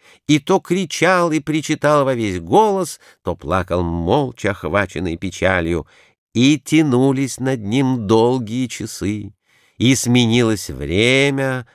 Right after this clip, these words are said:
а он был все в том же положении, и каждая проходящая минута казалась ему целым веком.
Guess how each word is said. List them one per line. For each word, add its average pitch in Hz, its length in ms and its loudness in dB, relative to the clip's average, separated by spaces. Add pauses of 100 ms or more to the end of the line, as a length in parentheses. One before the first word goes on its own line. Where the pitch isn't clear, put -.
(300)
а 73 160 -4
он 127 380 -2
был 131 560 -6
все - 240 -4
в - 80 -12
том 135 360 0
же 139 120 -10
положении, 113 1000 -4 (320)
и 101 200 0
каждая 101 680 0
проходящая 104 840 0
минута 110 840 0 (200)
казалась 92 580 0
ему 87 200 -4
целым 64 440 -8
веком. 60 800 -14